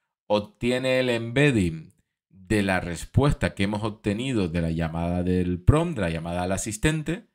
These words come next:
y a partir de ahí calcula cuál es la cercanía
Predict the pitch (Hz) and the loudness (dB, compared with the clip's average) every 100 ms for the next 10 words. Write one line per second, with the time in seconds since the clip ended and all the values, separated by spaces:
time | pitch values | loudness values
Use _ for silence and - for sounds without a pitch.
0 | _ _ _ _ _ - 143 151 - 101 | _ _ _ _ _ -4 2 4 4 2
1 | 104 110 110 110 131 - 90 87 87 87 | 2 4 4 4 0 -4 -4 -4 -4 -6
2 | - - 156 143 123 - _ _ _ _ | -6 2 4 6 2 -2 _ _ _ _
3 | _ _ _ _ 107 107 113 123 127 - | _ _ _ _ 2 4 4 4 0 -8
4 | - - 113 113 127 - - 98 87 82 | -12 -6 0 2 2 -2 -2 -2 -2 -6
5 | 92 135 120 120 | -4 -4 -4 -6